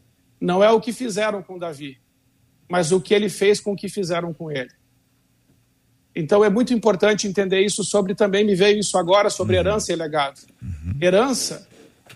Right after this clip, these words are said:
Speaker 1: é aquilo que fizeram comigo. Legado é aquilo que eu vou fazer com o que fizeram comigo. Então, eu vejo em Davi um homem que soube transformar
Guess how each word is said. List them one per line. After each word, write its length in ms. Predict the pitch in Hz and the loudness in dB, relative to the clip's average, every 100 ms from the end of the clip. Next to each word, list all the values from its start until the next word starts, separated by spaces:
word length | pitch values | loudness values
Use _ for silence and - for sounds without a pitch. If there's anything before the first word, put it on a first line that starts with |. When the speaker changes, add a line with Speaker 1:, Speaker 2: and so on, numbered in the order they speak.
| _ _ _ | _ _ _
Speaker 1:
é 320 | - 254 247 | -6 -4 -2
aquilo 340 | 269 - 277 285 | -4 0 0 0
que 120 | 269 | 0
fizeram 420 | 285 208 226 233 | 0 2 2 2
comigo. 480 | 240 214 208 165 127 _ _ _ _ _ _ _ _ _ _ - | 0 0 0 -2 -8 _ _ _ _ _ _ _ _ _ _ -2
Legado 600 | 190 220 185 220 233 196 | 2 4 4 4 2 -2
é 20 | |
aquilo 280 | 190 - 220 | -6 -6 -10
que 100 | 196 | -6
eu 60 | 202 | -6
vou 120 | 208 | -4
fazer 360 | 226 208 190 185 | -4 -6 -6 -8
com 80 | |
o 40 | 196 | -12
que 120 | 202 | -12
fizeram 380 | 208 170 175 170 | -8 -4 -4 -4
comigo. 360 | 185 165 135 - _ _ - _ _ _ _ _ _ _ _ _ | -6 -4 -8 -10 _ _ -20 _ _ _ _ _ _ _ _ _
Então, 420 | 165 175 190 190 | -6 0 4 4
eu 120 | 196 185 | 6 4
vejo 340 | 190 202 185 | 4 2 0
em 40 | |
Davi 300 | 196 180 156 | 0 0 0
um 120 | 214 185 | -2 2
homem 360 | 190 208 208 | 2 2 0
que 140 | 196 202 | -4 -6
soube 680 | - - 214 214 185 151 151 | -4 0 4 4 2 -6 -12
transformar 960 | - 202 185 214 196 170 170 160 131 | -8 -8 -6 -6 -4 -4 -2 -2 -6